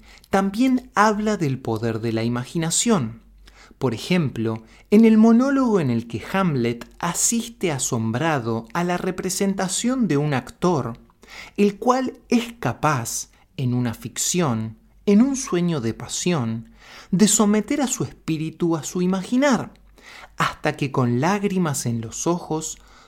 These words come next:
todas las funciones de su cuerpo se alteran, adaptándose a la forma de su imaginación. Y todo, dice el príncipe,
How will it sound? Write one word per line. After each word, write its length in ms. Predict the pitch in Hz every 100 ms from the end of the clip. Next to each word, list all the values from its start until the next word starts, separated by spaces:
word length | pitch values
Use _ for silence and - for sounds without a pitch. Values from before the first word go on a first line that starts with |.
| - -
todas 440 | 277 285 254 226
las 140 | 156 -
funciones 720 | 135 113 - 127 131 113 -
de 60 |
su 240 | 104 127 117
cuerpo 400 | 135 127 - 110
se 180 | - 110
alteran, 720 | 110 - 208 147 123 131 - - - -
adaptándose 920 | 226 226 233 - 254 254 247 226 196
a 40 |
la 120 | 165 151
forma 500 | - 117 120 123 127
de 120 | 143
su 180 | - 175
imaginación. 1000 | 175 170 - 196 196 - 240 147 110 - - - - - _
Y 120 | 139 - -
todo, 460 | 214 220 123 120 135 - _
dice 360 | 120 123 - 113
el 140 | 110
príncipe, 800 | - 175 156 - 113 - 113 123